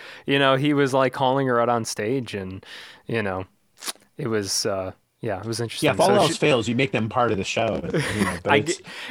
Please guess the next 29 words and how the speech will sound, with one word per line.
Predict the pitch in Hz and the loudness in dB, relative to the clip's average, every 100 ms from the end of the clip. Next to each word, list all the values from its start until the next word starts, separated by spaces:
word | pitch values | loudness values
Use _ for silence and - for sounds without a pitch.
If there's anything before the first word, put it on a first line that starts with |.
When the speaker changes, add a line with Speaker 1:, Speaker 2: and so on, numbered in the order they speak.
| 151 | -2
Speaker 1:
it, | 165 147 160 | -2 0 2
yeah, | 165 139 | 4 4
Speaker 2:
it | |
could | 131 | 6
go | 214 208 | 6 6
Speaker 1:
it, | |
Speaker 2:
either | 202 156 | 6 6
way. | 147 180 175 | 4 4 2
<laughs> | |
Speaker 1:
it | 139 147 147 156 | 4 4 6 6
got | 180 214 | 6 6
to | 143 | 4
that | 196 170 139 | 4 4 2
point, | 156 170 165 | 2 4 4
but | 131 | 4
I'm | 131 143 | 2 4
just, | 156 | 2
I | 143 | 2
think | 135 240 | 2 0
she, | - 175 | 2 0
obviously, | 156 135 131 123 123 | 2 2 2 0 -2
she | 113 175 | -2 -2
was, | 151 - _ _ _ | -2 -6 _ _ _
she | - 294 | -4 -2
was | 180 | 0
totally | 147 107 92 | 0 -2 -4
trashed, | 85 - 92 92 - - - | -6 -6 -6 -8 -10 -14 -6
you | 117 | -2
know? | 101 95 | 0 -2